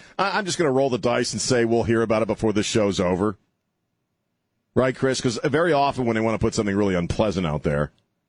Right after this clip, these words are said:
they'll do it midday on a <laughs> Friday. <laughs> You know what I mean?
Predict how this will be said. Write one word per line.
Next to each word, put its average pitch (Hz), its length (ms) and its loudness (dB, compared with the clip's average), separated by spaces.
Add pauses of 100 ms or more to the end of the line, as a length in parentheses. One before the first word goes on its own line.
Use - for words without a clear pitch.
(880)
they'll 113 100 2
do 120 100 2
it 104 80 -2
midday 127 420 0
on 113 120 -2
a - 60 -2
<laughs> - 0 -
Friday. - 600 -4 (100)
<laughs> - 80 0 (920)
You 196 80 -6
know 156 60 -4
what - 80 -4
I 147 40 -8
mean? 156 120 -8